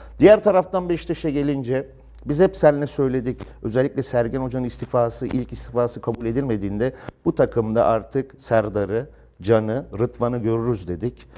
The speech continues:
Rıdvan'la Can'ı görmüştük, Serdar'ı görememiştik Kasımpaşa maçında.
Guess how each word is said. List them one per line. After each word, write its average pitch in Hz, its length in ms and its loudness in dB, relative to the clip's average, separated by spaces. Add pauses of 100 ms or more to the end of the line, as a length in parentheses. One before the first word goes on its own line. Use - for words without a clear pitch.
(240)
Rıdvan'la 175 440 2
Can'ı 160 220 2
görmüştük, 156 580 0
Serdar'ı 139 400 -2
görememiştik 135 640 -2
Kasımpaşa 113 460 -4
maçında. 110 520 -2